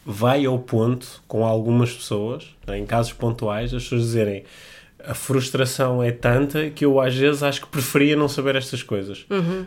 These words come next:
Speaker 1: Porque se calhar, eh, não olhava para as coisas da forma que olho agora e então se calhar até me sentia menos frustrado, nem reparava no que o outro
Speaker 2: Sim.
Speaker 1: estava a fazer.
Speaker 2: Sim.
Speaker 1: Sim.
Speaker 2: Era mais fácil, não é?
Speaker 1: Sim.
Speaker 2: Eu noto isso também. As pessoas,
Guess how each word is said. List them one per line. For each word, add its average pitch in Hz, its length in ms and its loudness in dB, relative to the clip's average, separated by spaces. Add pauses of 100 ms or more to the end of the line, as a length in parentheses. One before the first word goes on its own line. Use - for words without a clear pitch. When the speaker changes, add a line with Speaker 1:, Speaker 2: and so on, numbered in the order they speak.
Speaker 1:
Porque 120 500 2
se 120 80 -4
calhar, 123 400 4
eh, 131 500 2
não 127 200 2
olhava 123 340 2
para 123 120 -2
as 117 80 -2
coisas 117 260 2
da 113 100 2
forma 117 400 0
que - 160 -4
olho 113 300 2
agora 135 600 4 (300)
e 127 100 4
então 127 240 4
se 127 120 -4
calhar 135 240 4
até 135 180 0
me 139 80 2
sentia 135 340 2
menos 135 220 4
frustrado, 123 500 2
nem 135 120 4
reparava 131 420 0
no 131 100 2
que 127 120 -4
o - 20 4
outro 123 140 2
Speaker 2:
Sim. 127 60 6
Speaker 1:
estava 120 120 4
a 117 40 2
fazer. 120 480 0
Speaker 2:
Sim. 180 80 -8 (400)
Speaker 1:
Sim. 101 120 -4
Speaker 2:
Era 180 100 4
mais 185 200 2
fácil, 180 440 -6
não 175 120 -4
é? 180 80 -4
Speaker 1:
Sim. 98 120 -4 (240)
Speaker 2:
Eu 180 80 -4
noto 185 220 -2
isso 196 140 -6
também. 185 320 -2
As 180 80 -6
pessoas, - 360 -8